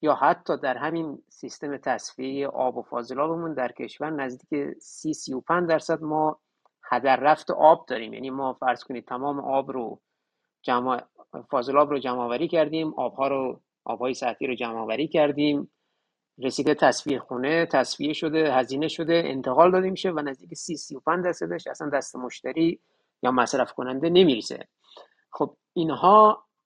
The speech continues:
چیزهایی است که بایستی وقتی می‌خوایم تصمیم بگیریم که آیا یه فضای سبزی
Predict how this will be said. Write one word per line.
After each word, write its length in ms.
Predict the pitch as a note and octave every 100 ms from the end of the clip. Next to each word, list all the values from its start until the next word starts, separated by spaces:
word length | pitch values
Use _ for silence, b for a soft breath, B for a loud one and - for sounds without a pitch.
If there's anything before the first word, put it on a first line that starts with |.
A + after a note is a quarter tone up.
| _
چیزهایی 400 | - D#3 D3 F#3
است 220 | G3 -
که 60 | F#3+
بایستی 320 | D#3 D#3+ -
وقتی 280 | E3+ D#3+ -
می‌خوایم 480 | D#3 - D#3 D#3 - _ _
تصمیم 480 | C#3+ A#2+ - E3+ D#3+
بگیریم 340 | C3+ B2+ B2
که 120 | A2+
آیا 260 | - C#3 C3
یه 120 | C3+
فضای 400 | C3+ B2+ B2 C3+
سبزی 720 | B2+ C#3 C3+ B2+ B2 A#2 A2+